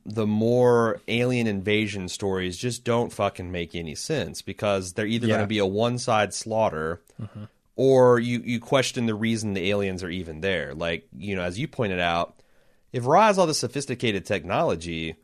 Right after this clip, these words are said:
Speaker 1: why the hell is he entrusting his vital mining operations to thousands of desert nomad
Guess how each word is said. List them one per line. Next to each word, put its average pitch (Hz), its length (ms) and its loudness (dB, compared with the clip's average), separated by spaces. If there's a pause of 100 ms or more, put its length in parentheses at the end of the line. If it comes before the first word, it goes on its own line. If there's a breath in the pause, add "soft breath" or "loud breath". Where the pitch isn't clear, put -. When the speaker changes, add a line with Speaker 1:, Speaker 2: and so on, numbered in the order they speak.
(220)
Speaker 1:
why 135 280 6
the 185 100 4
hell 151 240 2
is 123 60 -4
he 113 140 0
entrusting 104 760 -2
his 101 260 -4
vital 110 480 2
mining 107 380 0
operations 90 760 -4
to 104 120 -4
thousands 104 640 0
of 90 140 -6
desert 98 320 -2
nomad 85 680 -4